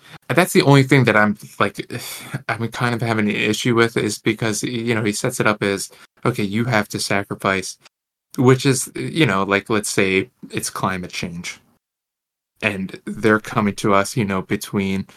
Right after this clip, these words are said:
plastic straws, plastic bags, or covid with masks and stuff. And, you know, it's like, you have to make this,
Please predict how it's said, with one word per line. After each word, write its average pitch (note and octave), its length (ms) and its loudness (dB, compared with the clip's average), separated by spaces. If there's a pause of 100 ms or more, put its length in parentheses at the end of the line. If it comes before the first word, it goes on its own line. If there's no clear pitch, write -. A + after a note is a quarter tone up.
(380)
plastic G#2 480 -2
straws, F#2+ 800 -2
plastic - 600 -6
bags, F2+ 840 -6 (200)
or B2+ 160 4
covid G#2 560 -2
with G2+ 200 -2
masks F#2+ 400 -2
and G#2 120 -2
stuff. G#2+ 260 0
And, G#2+ 140 -2
you G2+ 120 -2
know, F#2+ 200 0
it's - 260 -6
like, G2+ 180 -4
you A2+ 180 -6
have G#2 240 -2
to A2 120 -4
make F#2+ 320 -6
this, - 400 -4